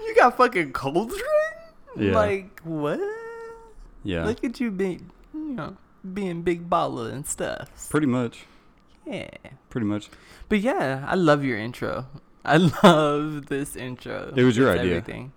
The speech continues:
Speaker 1: Yeah, I know. That's why I love it so much. <laughs>
Speaker 2: You know what? I'm gonna cancel it. We're going back to the old one.
Speaker 1: <laughs> You ca-, you can't lie, though. That was a pretty good idea.
Speaker 2: It was a good idea.
Speaker 1: Yeah.
Speaker 2: It just
Speaker 1: Guys, comment. Let us know.
Speaker 2: Yeah.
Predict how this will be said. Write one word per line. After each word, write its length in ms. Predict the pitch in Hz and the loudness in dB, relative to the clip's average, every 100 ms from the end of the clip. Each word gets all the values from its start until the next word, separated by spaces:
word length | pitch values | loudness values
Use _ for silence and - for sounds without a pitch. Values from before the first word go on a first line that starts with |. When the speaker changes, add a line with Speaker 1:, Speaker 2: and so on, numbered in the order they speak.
| _ | _
Speaker 1:
Yeah, 240 | 175 196 | -2 0
I 120 | 151 156 | -2 -4
know. 360 | 185 139 - - - | -6 -10 -12 -18 -12
That's 200 | - 147 | -6 -2
why 140 | 180 151 | 0 0
I 40 | |
love 240 | 151 180 131 | 0 -2 -4
it 40 | |
so 140 | - 131 | -8 -8
much. 320 | - 131 - | -10 -12 -12
<laughs> 40 | 156 - - - - - - - _ _ - - - - | -14 -12 -14 -14 -20 -20 -20 -20 _ _ -20 -20 -12 -2
Speaker 2:
You 80 | |
know 140 | 113 107 | 2 2
what? 120 | 107 | 2
I'm 80 | 107 | 0
gonna 80 | 98 | 0
cancel 380 | 90 90 92 101 | -2 -4 -2 -2
it. 100 | - - | -2 -4
We're 120 | 107 | 0
going 180 | 107 101 | 2 2
back 140 | 98 | 0
to 80 | 107 | 0
the 60 | |
old 100 | 104 | 0
one. 1200 | 135 123 147 - - - - - - 269 - 208 214 | 2 2 2 0 -6 -16 0 4 6 6 4 -2 2
Speaker 1:
<laughs> 0 | |
You 160 | 277 | 2
ca-, 140 | - - - - | 0 -6 -8 -12
you 220 | 294 262 277 | 0 2 2
can't 340 | 233 170 120 | 0 -2 0
lie, 200 | 117 92 | -2 -2
though. 160 | 80 113 | -6 0
That 320 | 160 180 - | 2 4 4
was 260 | 160 151 143 | 2 2 0
a 80 | |
pretty 300 | 139 147 123 | -2 -2 -2
good 180 | 113 101 | -4 -6
idea. 360 | 76 - - 127 | -8 -10 -12 -4
Speaker 2:
It 20 | 160 | -2
was 100 | 175 | 2
a 40 | |
good 160 | 139 101 | 2 4
idea. 200 | 90 90 - - | 2 -2 -6 -8
Speaker 1:
Yeah. 160 | 196 196 - - - - _ - | -6 -6 -8 -20 -20 -20 _ -6
Speaker 2:
It 60 | 220 | 2
just 160 | 208 | 2
Speaker 1:
Guys, 220 | 202 202 - - | 2 -2 -10 -8
comment. 460 | - 202 175 165 - - - | -2 0 2 -2 -6 -16 -12
Let 280 | 165 165 151 | -2 0 0
us 180 | 156 143 | -2 0
know. 300 | 127 131 131 - _ _ - | 0 0 -6 -16 _ _ -4
Speaker 2:
Yeah. 320 | 101 90 | -2 -2